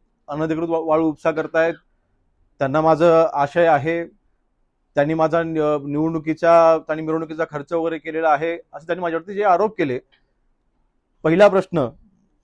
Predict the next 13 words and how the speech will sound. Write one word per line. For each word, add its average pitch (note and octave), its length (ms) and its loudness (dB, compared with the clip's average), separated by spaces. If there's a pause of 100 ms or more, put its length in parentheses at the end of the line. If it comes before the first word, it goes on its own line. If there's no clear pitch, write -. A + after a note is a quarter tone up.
(300)
किंवा E3 80 0
पहिला E3+ 280 6
विषय, F#3 380 4 (2250)
मंडणगड F#3+ 400 2
तालुक्यामध्ये F#3 720 2
महापरळजवळ E3+ 880 0 (560)
महादेव C#3 340 0
नाला E3+ 240 4
म्हणून E3 200 -4
आहे. C#3+ 220 -2 (1400)
या D3+ 140 -2
महादेव D3+ 340 2
नाल्यामध्ये F#3 720 2